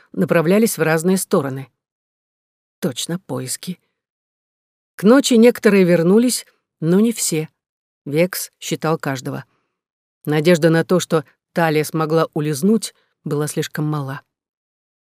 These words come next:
Векс перебрал в голове всех, кто входил и выходил за день.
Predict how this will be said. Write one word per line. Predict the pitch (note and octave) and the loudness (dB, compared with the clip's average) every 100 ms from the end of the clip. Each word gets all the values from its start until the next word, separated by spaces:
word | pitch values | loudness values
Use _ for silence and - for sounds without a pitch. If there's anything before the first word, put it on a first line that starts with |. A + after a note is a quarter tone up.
| _ _ _ _ | _ _ _ _
Векс | D#3+ G3 G3 - | 2 2 2 0
перебрал | G3 G3+ G3 G3+ E3 | 2 4 6 4 4
в | |
голове | D#3+ F#3 F#3+ G#3 | 2 4 4 2
всех, | - A#3 - | 0 0 0
кто | - F#3 | -4 -4
входил | - F3 E3+ A3 A3 - | -2 -4 0 0 -2 -4
и | F#3 | -4
выходил | F#3 G3 F3+ F#3+ | -2 -2 2 0
за | D3+ C#3 | 0 -4
день. | C3 | -6